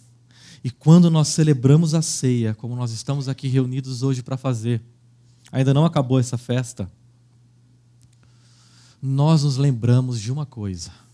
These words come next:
Nós somos povo de Deus, não porque nós merecemos, não porque nós temos direito, mas porque Ele nos amou até o fim.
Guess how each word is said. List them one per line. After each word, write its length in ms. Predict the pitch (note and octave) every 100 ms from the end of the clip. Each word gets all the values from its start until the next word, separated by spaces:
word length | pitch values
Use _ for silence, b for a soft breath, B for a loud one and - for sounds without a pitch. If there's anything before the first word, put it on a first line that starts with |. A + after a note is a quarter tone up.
| _ _ _ _ b b b b b
Nós 500 | A#2+ A#2+ C3 D3+ D#3+
somos 500 | - C#3+ B2+ A#2+ -
povo 400 | - E3+ G3+ F3+
de 120 | D#3
Deus, 800 | A#2 A#2 A2 F2 - - - - _ _ _ _ b b b b b
não 240 | B2+ D#3+
porque 460 | F#3 E3 D#3+ - D3
nós 260 | C#3 B2+ A#2
merecemos, 1040 | C3 E3+ D3+ - - A#2 G#2+ F#2+ F#2+ - b b
não 200 | C3+ D#3
porque 320 | F3+ E3 E3 D3+
nós 340 | C#3+ B2 -
temos 340 | - D#3+ D3+
direito, 720 | A#2+ C3 B2 B2 A#2+ - F2+ F2 _ b b b
mas 240 | A2+ A2+
porque 640 | - A#2 G#2+ - B2 C3 G#2+ - b b b b -
Ele 300 | D3 D#3 D3
nos 260 | C#3 A2+
amou 380 | B2 A#2 B2 B2+
até 480 | A2+ _ _ - E3
o 100 | C#3
fim. 380 | - - G2+